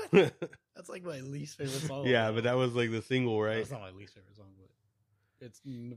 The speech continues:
Speaker 1: not one of my favorite songs, but yeah,
Speaker 2: No,
Speaker 1: that's one of
Speaker 2: yeah.
Speaker 1: the singles.
Speaker 2: Um,
Speaker 1: I come alive in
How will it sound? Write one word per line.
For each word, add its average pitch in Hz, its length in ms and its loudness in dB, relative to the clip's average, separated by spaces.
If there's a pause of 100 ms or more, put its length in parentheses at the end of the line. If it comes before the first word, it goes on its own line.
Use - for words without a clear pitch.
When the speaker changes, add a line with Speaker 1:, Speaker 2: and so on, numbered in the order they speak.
Speaker 1:
not 131 400 -4
one 135 140 -4
of 131 60 -6
my 120 120 -8
favorite 117 300 -14
songs, 110 160 -6 (200)
but 110 80 -16
yeah, 110 140 -14
Speaker 2:
No, 110 140 2
Speaker 1:
that's 107 60 2
one - 40 0
of 101 60 0
Speaker 2:
yeah. 95 120 -6
Speaker 1:
the - 60 -16
singles. - 260 -16 (200)
Speaker 2:
Um, 101 460 0 (120)
Speaker 1:
I - 60 -20 (160)
come - 120 -20 (120)
alive 214 600 -20
in 202 60 -20